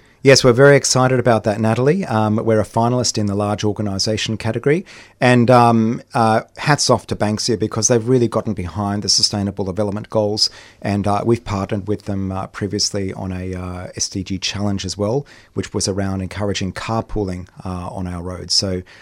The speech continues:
there's a team that is, are currently working, um, with various aspects of the A C T government, um, to see if they can get some carpooling trials underway there. Um, so, yeah, we're very supportive of Banksia and the work they're doing in that space.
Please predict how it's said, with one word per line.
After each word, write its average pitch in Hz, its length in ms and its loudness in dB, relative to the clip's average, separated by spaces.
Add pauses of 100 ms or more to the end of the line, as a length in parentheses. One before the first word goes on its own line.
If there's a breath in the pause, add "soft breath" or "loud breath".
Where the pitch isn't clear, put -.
there's 95 160 2
a 101 60 0
team 113 300 0
that 98 120 0
is, 98 240 -6
are - 80 -10
currently 95 400 -4
working, 95 640 -2
um, 92 440 -8
with 92 240 -10
various 92 320 -2
aspects - 360 -6
of 90 60 -8
the 87 160 -12
A 92 100 -6
C 90 200 -6
T 92 160 -10
government, 92 480 -6 (380 soft breath)
um, 92 320 -8
to 104 100 -6
see 92 300 -2
if - 120 -10
they 92 140 -8
can 95 100 -6
get 92 140 -8
some 98 120 -6
carpooling 95 760 -8
trials 90 500 -8
underway 90 420 -8
there. 87 320 -10 (400 soft breath)
Um, 90 380 -8
so, - 160 0
yeah, 95 200 -4
we're 92 120 -6
very 98 180 -4
supportive 95 460 -6
of 92 140 -10
Banksia 95 320 -6
and 90 100 -4
the 90 60 -6
work 90 220 -10
they're 90 120 -8
doing 92 240 -8
in 87 80 -8
that 87 160 -8
space. - 400 -4